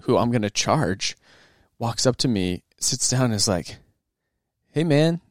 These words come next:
like, you excited for chapel today?" He's like,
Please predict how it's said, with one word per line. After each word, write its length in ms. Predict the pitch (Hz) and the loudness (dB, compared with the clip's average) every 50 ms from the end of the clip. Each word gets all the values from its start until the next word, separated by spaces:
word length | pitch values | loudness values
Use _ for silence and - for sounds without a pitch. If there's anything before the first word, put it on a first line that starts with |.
| - _ | -14 _
like, 280 | - - 98 95 - - _ _ _ _ _ _ _ | -4 -4 -4 -4 -6 -12 _ _ _ _ _ _ _
you 100 | - 113 | -4 -2
excited 260 | 113 - - 127 127 127 | 0 4 6 6 6 6
for 100 | 131 110 | 4 2
chapel 340 | - - - - - 156 | 2 2 2 2 2 0
today?" 440 | 143 - 156 147 151 160 175 175 - _ _ _ _ _ _ _ _ _ _ _ _ _ _ _ _ _ _ _ _ _ - | 2 4 4 6 6 4 2 0 -6 _ _ _ _ _ _ _ _ _ _ _ _ _ _ _ _ _ _ _ _ _ -4
He's 120 | - - | 2 4
like, 200 | 127 113 110 107 | 4 4 4 0